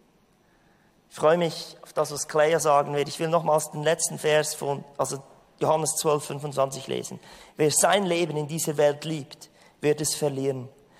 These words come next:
Wer sein Leben in dieser Welt gering erachtet, wird es zum ewigen Leben bewahren.“ Das Krasse an Claires Le-, Story ist,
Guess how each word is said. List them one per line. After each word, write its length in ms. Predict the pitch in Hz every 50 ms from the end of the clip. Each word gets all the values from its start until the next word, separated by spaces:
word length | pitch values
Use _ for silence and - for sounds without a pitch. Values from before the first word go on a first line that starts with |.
| - - - - _ -
Wer 100 | 156 160
sein 280 | 147 196 180 190 202 196
Leben 300 | 185 190 202 185 185 180
in 140 | 170 160
dieser 320 | 151 165 170 151 170 156 143
Welt 340 | 151 147 151 151 147 - -
gering 400 | 147 143 143 131 165 202 190 185
erachtet, 800 | 156 117 107 101 110 127 - - - - - - - - - - _ _ _ _ _ _ _ _ _ _ _ _ _ _ _ -
wird 320 | 151 165 185 190 185 -
es 360 | 170 160 156 - - - -
zum 220 | - - 131 123 - _ -
ewigen 480 | 165 165 160 175 180 175 156 160 147 139
Leben 440 | 139 135 135 131 135 139 131 127 - - _ _ _ _
bewahren.“ 600 | - 123 117 127 120 120 117 117 117 - - 131 - _ _ _ _ _ _ _ _ _ _ _ _ _ _ _ _ _ _ _
Das 140 | - - -
Krasse 340 | - 165 175 175 - 190 165
an 220 | 160 156 156 151
Claires 340 | - 160 156 156 156 151 151
Le-, 240 | 156 151 151 156 - - -
Story 380 | - - - 160 147 147 151 151
ist, 480 | - 147 139 143 - - - - -